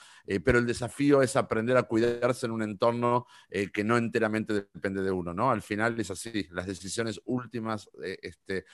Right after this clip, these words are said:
eh, son propias, como Quique recién decía. Eh,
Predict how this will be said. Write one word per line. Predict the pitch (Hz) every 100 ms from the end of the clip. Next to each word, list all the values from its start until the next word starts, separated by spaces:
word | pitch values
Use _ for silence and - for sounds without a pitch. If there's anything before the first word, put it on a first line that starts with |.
| - _
eh, | 87 92
son | - 104
propias, | 98 120 131 120 123
como | - 98 92
Quique | 110 110 98
recién | 95 - 98
decía. | 92 123 117 - - - -
Eh, | - 95 98 92